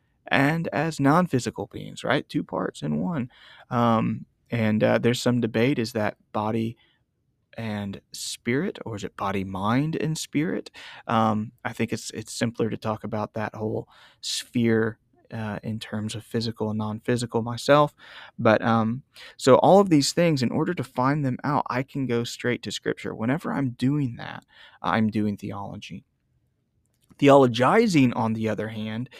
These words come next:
is, uh, is going to some sort of a mediator between me and God for that information.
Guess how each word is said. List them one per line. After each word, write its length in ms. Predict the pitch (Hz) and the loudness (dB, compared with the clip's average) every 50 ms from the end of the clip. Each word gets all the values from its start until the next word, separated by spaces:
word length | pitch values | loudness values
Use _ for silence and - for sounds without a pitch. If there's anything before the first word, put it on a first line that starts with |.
| - - - - - - | -20 -20 -20 -20 -8 -2
is, 560 | - 135 135 131 131 131 127 117 - - - - | 2 4 6 6 6 6 4 2 -2 -8 -4 0
uh, 220 | 127 131 127 127 123 - _ _ _ _ _ _ _ _ _ _ _ _ - | 2 4 4 4 2 0 _ _ _ _ _ _ _ _ _ _ _ _ -4
is 220 | 139 139 131 135 | -4 -4 -4 -4
going 340 | 139 - 151 156 170 165 156 | -4 -2 -2 0 -2 -2 -4
to 120 | - 135 123 | -4 -6 -6
some 240 | - - 143 151 | -4 -4 -4 -4
sort 240 | 143 - 143 139 135 | -4 -4 -2 -2 -2
of 80 | 131 127 | -2 -2
a 80 | 117 | -4
mediator 760 | 113 113 117 123 123 127 120 120 120 113 113 113 113 110 110 | -4 -4 -2 -2 -2 -2 -2 -2 -2 -2 -2 -2 -2 -4 -4
between 640 | 110 - 104 - - - - 123 123 - 120 117 - - - - _ _ - | -6 -10 -12 -14 -14 -10 -8 -4 -4 -2 -2 -4 -6 -8 -12 -20 _ _ -8
me 480 | 120 117 117 113 113 113 113 110 - _ | -4 -2 0 0 0 0 -2 -4 -8 _
and 420 | 110 104 104 104 107 107 104 98 - _ _ _ _ _ _ 127 | -12 -10 -10 -10 -10 -10 -12 -14 -16 _ _ _ _ _ _ -16
God 380 | 113 107 101 101 101 101 104 107 - | -12 -10 -10 -10 -10 -12 -14 -16 -18
for 140 | - - 98 | -20 -18 -14
that 180 | 104 104 104 | -14 -12 -12
information. 720 | 107 104 98 - - - 98 104 104 107 110 - - - | -12 -14 -16 -16 -16 -16 -16 -14 -14 -14 -14 -16 -18 -18